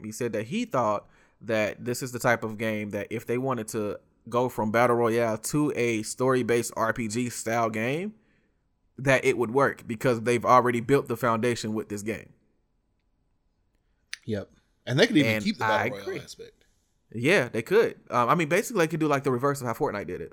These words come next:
Speaker 1: You know, Fortnite
Speaker 2: Mm-hmm.
Speaker 1: was the whole save the world thing at first, like, tower
Speaker 2: Mm-hmm.
Speaker 1: defense game. And then they did the Battle Royale, and the Battle Royale popped, and they said, "Hey, forget that regular version," you know?
Speaker 2: Yeah.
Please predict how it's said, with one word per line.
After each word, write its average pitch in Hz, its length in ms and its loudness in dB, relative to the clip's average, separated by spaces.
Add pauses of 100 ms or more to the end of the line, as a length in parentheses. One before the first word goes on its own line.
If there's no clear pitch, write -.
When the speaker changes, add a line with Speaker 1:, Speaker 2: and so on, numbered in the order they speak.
Speaker 1:
You 127 120 -6
know, 123 100 0
Fortnite 151 360 4
Speaker 2:
Mm-hmm. 120 80 -2
Speaker 1:
was 120 140 -2
the 120 140 -2
whole 123 200 0
save 127 260 0
the 120 80 -2
world 127 260 2
thing 135 220 -2
at 135 100 -4
first, 139 360 -4
like, 110 160 0 (360)
tower 120 220 6
Speaker 2:
Mm-hmm. 113 60 -2
Speaker 1:
defense 127 220 -6
game. 135 320 -4 (460)
And 120 140 -2
then 135 100 2
they 135 120 2
did 120 280 2
the 110 80 0
Battle 113 280 4
Royale, 107 560 2
and 104 100 -8
the 104 40 -6
Battle 107 240 -2
Royale 110 260 0
popped, 117 320 6
and 107 80 -8
they 107 80 -4
said, 98 240 -8
"Hey, 123 140 -2
forget 120 340 -4
that 101 120 -2
regular 110 280 -2
version," 101 440 -8
you 117 120 -10
know? 120 180 -8 (720)
Speaker 2:
Yeah. 95 240 -6